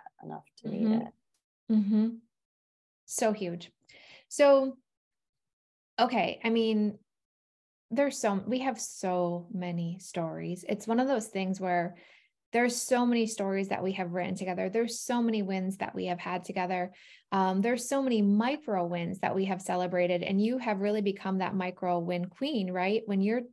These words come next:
Speaker 2: looking at turning around something that you were told is impossible to turn around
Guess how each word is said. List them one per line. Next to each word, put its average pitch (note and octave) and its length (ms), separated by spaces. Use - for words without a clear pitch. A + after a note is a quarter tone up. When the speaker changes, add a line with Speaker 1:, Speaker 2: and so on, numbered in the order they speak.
Speaker 2:
looking G#3+ 320
at F#3 160
turning G#3 320
around F#3 260
something F#3+ 340
that F3 120
you F#3+ 180
were F#3+ 160
told F3+ 380
is C4 200
impossible G#3 920
to - 160
turn G3 220
around F#3+ 600